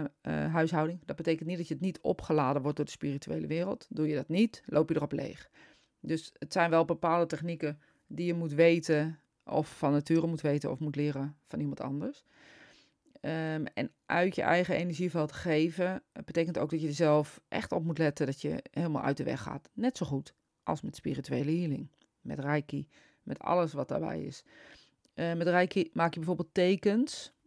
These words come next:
in, eh, voor jezelf, geloof ik, en voor een ander, om jezelf open te stellen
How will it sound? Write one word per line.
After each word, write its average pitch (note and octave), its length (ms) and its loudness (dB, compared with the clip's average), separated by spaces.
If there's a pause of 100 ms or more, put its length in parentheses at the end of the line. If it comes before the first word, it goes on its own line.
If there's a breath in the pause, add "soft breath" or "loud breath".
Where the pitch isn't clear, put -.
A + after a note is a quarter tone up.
(140)
in, D#3 340 -6 (120)
eh, - 180 -10 (120)
voor F#3 220 -4
jezelf, F3 360 2
geloof D#3+ 300 2
ik, D#3+ 100 -2
en D#3 100 2
voor D#3+ 140 2
een D3+ 60 2
ander, F3+ 420 -2 (800)
om F3+ 100 0
jezelf D#3+ 320 0
open E3+ 260 2
te - 80 -8
stellen D3 400 2